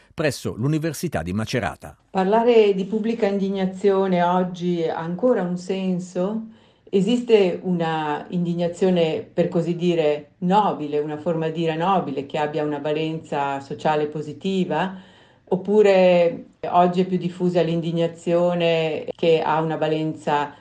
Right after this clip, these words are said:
Speaker 2: eh, negativa e non costruttiva, eh, oppure prevale l'indifferenza?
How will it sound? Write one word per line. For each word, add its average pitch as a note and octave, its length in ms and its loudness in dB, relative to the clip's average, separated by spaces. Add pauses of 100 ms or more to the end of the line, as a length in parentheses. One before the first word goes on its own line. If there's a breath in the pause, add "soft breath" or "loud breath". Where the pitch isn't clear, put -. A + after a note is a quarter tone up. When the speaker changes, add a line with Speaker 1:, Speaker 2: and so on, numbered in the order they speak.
(340 loud breath)
Speaker 2:
eh, C#3 360 -4
negativa D#3 680 2
e D3 80 2
non D#3 180 0
costruttiva, D#3 1120 0
eh, D3 500 -2
oppure G#3+ 560 2
prevale F#3 420 2
l'indifferenza? C#3+ 1080 -4